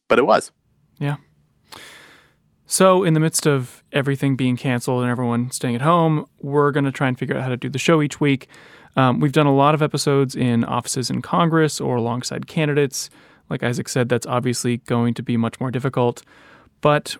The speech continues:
Speaker 2: we're still gonna try and do the same kinds of interviews. We just might have to use the phone a little bit more.
Speaker 1: Yeah, and we're going to ask everybody to bear with us a little bit. We are going to practice social distancing via podcast here
Speaker 2: <laughs>
Speaker 1: and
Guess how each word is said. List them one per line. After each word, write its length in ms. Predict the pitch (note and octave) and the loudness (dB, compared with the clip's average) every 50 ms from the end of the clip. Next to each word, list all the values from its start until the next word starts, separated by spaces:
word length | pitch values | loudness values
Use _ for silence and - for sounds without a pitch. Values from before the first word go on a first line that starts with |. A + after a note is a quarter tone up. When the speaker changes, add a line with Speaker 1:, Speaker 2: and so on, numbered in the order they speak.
| _ | _
Speaker 2:
we're 80 | - C#3 | -8 -6
still 160 | - - C#3 | -2 -2 -2
gonna 140 | A#2+ C3 B2 | -2 -2 -2
try 160 | - C3+ B2 | -2 -2 -2
and 80 | B2 A#2+ | -2 -2
do 80 | A#2+ | -2
the 100 | A#2 C3 | -4 -6
same 300 | B2 - - B2 A#2 A#2 | -6 -4 -2 -2 -2 -2
kinds 380 | A2+ - - - B2 C3 B2 B2 | -4 -6 -6 -6 -4 -2 -2 -2
of 80 | A#2 A#2+ | -2 0
interviews. 600 | A#2 A#2+ A#2+ A#2 A#2+ A#2+ A#2+ A#2 A#2 A2+ - - _ - _ _ _ _ _ - | 0 0 0 0 0 0 0 0 -2 -2 -6 -10 _ -20 _ _ _ _ _ -6
We 200 | C#3+ C3 A#2+ A#2 | -4 -2 -2 -2
just 200 | - A#2+ - - | -4 -4 -4 -4
might 120 | A2+ A2+ | -4 -4
have 140 | A#2+ B2 B2 - | -4 -6 -10 -10
to 100 | - B2 | -10 -10
use 120 | A2 A2 | -8 -8
the 80 | - A2+ | -8 -8
phone 160 | - A#2+ - | -8 -8 -8
a 40 | - | -6
little 120 | - - | -8 -8
bit 140 | - - - | -10 -10 -10
more. 220 | - - - - - _ _ _ _ _ _ _ _ _ - - - _ _ - | -10 -12 -12 -14 -16 _ _ _ _ _ _ _ _ _ -20 -20 -20 _ _ -4
Speaker 1:
Yeah, 260 | - A2 G2+ F#2+ D#2+ | 0 0 0 0 0
and 120 | G#2 G#2 G#2 | -2 -2 0
we're 100 | G#2+ G2+ | 0 2
going 180 | G#2+ G#2+ G#2 | 4 4 4
to 60 | G2 F#2+ | 4 4
ask 260 | F2+ G#2+ G#2 - - | 2 2 0 2 0
everybody 320 | A2 G#2 G2 G2+ F#2+ G2 | -2 0 0 -4 -4 -4
to 60 | F2+ | -4
bear 180 | E2+ - F#2 F2+ | -2 -2 -2 0
with 180 | F#2+ G#2+ G#2 - | 0 -2 -2 -2
us 160 | G#2+ - - | -4 -4 -2
a 40 | G#2 | -4
little 140 | G#2 G2+ G2 | -2 -2 0
bit. 200 | G#2 G2+ G2 - | 0 0 0 -2
We 180 | G2 G2+ F#2+ | -6 -8 -6
are 120 | F#2+ F#2 F#2 | -6 -6 -6
going 240 | - F#2+ F#2+ F#2+ F#2+ | -6 -8 -10 -10 -12
to 120 | - _ | -18 _
practice 420 | - - - B2 A2+ - - G#2+ - | -8 -2 0 0 0 0 -4 -6 -4
social 340 | - - A2+ A2 - G2+ G2 | 0 0 0 0 0 -6 -6
distancing 640 | - G#2 G#2 - - G#2+ G#2 - G#2 G2+ G2 F#2+ - - - - - _ _ | -4 -4 -6 -4 -6 -6 -6 -4 -4 -4 -4 -6 -8 -12 -18 -20 -20 _ _
via 280 | - G#2 F#2+ E2 E2 - | 0 2 2 2 -2 -6
podcast 720 | - - - C2 - - - - G#1 G#1 - - - - | -4 0 0 0 0 -2 -4 -4 -4 -4 -6 -10 -14 -10
here 340 | - G2+ F#2+ F#2 F#2 F#2 F2 - | -8 -6 -4 -4 -4 -4 -4 -6
Speaker 2:
<laughs> 60 | - | -6
Speaker 1:
and 420 | A2 G#2+ G2 F#2 F#2 F2+ F2 F2 | -6 -6 -10 -10 -12 -12 -14 -16